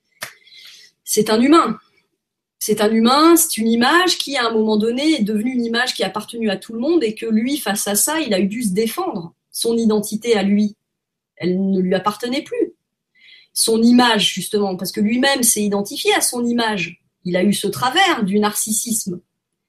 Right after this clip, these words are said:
Et comme il n'était aimé et reconnu que pour l'image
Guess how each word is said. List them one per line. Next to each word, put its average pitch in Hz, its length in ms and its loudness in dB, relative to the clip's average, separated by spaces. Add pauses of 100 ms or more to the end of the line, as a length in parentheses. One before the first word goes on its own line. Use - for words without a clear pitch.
(220)
Et 170 80 -10
comme 277 260 2
il 240 220 0
n'était 262 380 0
aimé 254 400 0
et 208 80 -2
reconnu 240 560 0
que 240 100 -8
pour 220 240 -2
l'image 220 640 -2